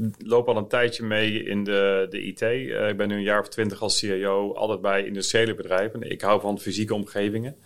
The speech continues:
Eh, van oorsprong ben ik ook een supply chain en, en zeg maar meer plant management georiënteerd persoon, dus ook mijn opleiding. Dus ik hou er gewoon van om op fabrieken, distributiecentra, dat is zeg maar de wereld waar ik mij, eh, thuis in voel.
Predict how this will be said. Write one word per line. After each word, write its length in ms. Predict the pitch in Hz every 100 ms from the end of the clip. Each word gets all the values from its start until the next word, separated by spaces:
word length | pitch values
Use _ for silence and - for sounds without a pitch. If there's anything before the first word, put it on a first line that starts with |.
| - - - - -
Eh, 260 | 101 98
van 160 | 95 104
oorsprong 340 | 104 - 104
ben 100 | 98
ik 100 | 95
ook 140 | 92 92
een 60 |
supply 380 | 95 - 101 98
chain 360 | - 98 95 95
en, 160 | 95
en 140 | 92 87
zeg 120 | 98
maar 160 | 90
meer 180 | 92 90
plant 280 | - 104 104
management 400 | 110 104 110 104
georiënteerd 480 | 101 101 95 98 95
persoon, 300 | 107 107 98
dus 100 | 92
ook 100 | 92
mijn 140 | 95
opleiding. 580 | 98 104 101 101 98 110 - - - -
Dus 80 |
ik 160 | 98 98
hou 220 | - 101
er 60 | 98
gewoon 180 | 101 92
van 120 | 98
om 160 | 98
op 140 | 95 95
fabrieken, 520 | - 85 95 - 95
distributiecentra, 960 | 95 - 87 95 - 98 98 95 92 90
dat 100 | 95
is 80 |
zeg 120 | 92 98
maar 100 | 95
de 60 |
wereld 280 | 95 101 90
waar 80 | 98
ik 100 | -
mij, 240 | 95 92
eh, 40 | 92
thuis 260 | - 120 110
in 120 | 113
voel. 260 | 110 113